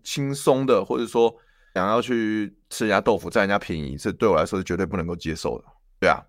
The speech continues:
但是我，我想支持你，就是说你有你们的，女生有女生的痛苦跟困扰，我想支持你们。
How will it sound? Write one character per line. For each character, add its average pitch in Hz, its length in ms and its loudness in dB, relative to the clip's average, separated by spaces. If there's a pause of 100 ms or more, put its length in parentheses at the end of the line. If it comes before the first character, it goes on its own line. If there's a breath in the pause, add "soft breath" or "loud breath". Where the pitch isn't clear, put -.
(560 soft breath)
但 139 120 4
是 135 300 0 (640)
我， 131 260 2
我 160 120 4
想 127 180 2
支 147 220 -4
持 107 180 0
你， 92 260 -4
就 135 120 -6
是 - 20 -4
说 147 180 4 (200)
你 131 100 -4
有 143 140 4
你 131 100 0
们 98 140 -2
的， 104 120 0 (360)
女 113 160 -2
生 165 120 2
有 165 80 6
女 117 140 0
生 123 180 0
的 110 240 2 (360)
痛 131 180 2
苦 - 180 -8
跟 117 220 -4 (220)
困 110 260 2
扰， - 260 -4 (420)
我 120 80 -2
想 123 140 0
支 107 160 -4
持 98 140 -4
你 87 100 -2
们。 65 160 -8